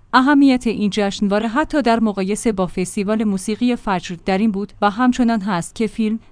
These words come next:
و به طور کل پدیده سینما برای مردم از جلوه‌های گیراتری به منظور جذب مخاطب بهره می‌برد و آنها می‌توانستند با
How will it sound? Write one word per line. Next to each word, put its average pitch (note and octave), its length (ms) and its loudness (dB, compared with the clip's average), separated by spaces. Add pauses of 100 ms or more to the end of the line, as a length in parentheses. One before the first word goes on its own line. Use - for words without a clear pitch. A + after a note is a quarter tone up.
و G3+ 100 4
به G3+ 120 -2
طور A#3 240 -2
کل G3+ 260 -4
پدیده A3 520 -2
سینما G3+ 480 -2
برای B3 360 2
مردم G#3+ 420 2
از G#3 140 -2
جلوه‌های G#3 540 -2
گیراتری G3+ 520 -2
به G3+ 100 -2
منظور F#3 420 0
جذب G#3 360 -2
مخاطب G3 560 -2
بهره F#3+ 300 0
می‌برد F3+ 460 -4
و G3 40 0
آنها E3+ 420 -2
می‌توانستند F#3 800 0
با D#3 180 -8